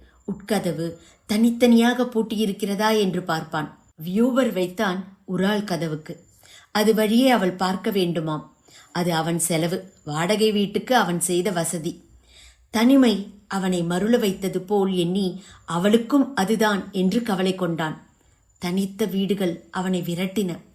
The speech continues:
மனிதர் தனித்திருப்பதில்லை. பலரோடு உறவாடி கொண்டிருக்கிறார்கள் மனதில்.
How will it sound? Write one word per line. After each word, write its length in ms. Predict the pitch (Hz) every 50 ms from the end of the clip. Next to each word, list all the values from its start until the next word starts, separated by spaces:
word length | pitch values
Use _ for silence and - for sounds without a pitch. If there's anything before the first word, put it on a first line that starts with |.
| _ _ - - - - -
மனிதர் 600 | - 196 214 233 262 277 254 254 220 196 - - - - _ _
தனித்திருப்பதில்லை. 960 | - 180 185 202 226 220 - 226 196 185 - 175 160 151 160 151 147 - - - - _ _ _ _ _ _ _ _
பலரோடு 600 | - 185 175 170 185 190 190 202 214 220 226 214
உறவாடி 480 | 185 180 185 196 208 208 208 202 208 208
கொண்டிருக்கிறார்கள் 840 | - 190 185 180 202 190 196 196 - 196 196 185 180 175 196 214 226
மனதில். 440 | 208 180 175 175 160 165 - -